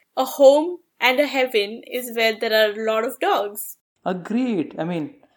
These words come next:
Speaker 2: a life without a dog is no life lived.
Speaker 1: <laughs> True.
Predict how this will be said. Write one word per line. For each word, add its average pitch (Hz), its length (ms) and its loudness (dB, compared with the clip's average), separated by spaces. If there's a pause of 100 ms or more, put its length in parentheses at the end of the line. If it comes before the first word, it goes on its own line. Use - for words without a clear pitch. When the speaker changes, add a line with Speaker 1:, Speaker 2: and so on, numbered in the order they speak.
(140)
Speaker 2:
a 147 80 -6
life 139 420 -2
without 165 380 -2
a 156 60 -2
dog 160 400 -2
is 151 160 -8
no 147 160 -2
life 156 420 -2
lived. 156 400 -10 (260)
Speaker 1:
<laughs> - 260 -4
True. 359 320 2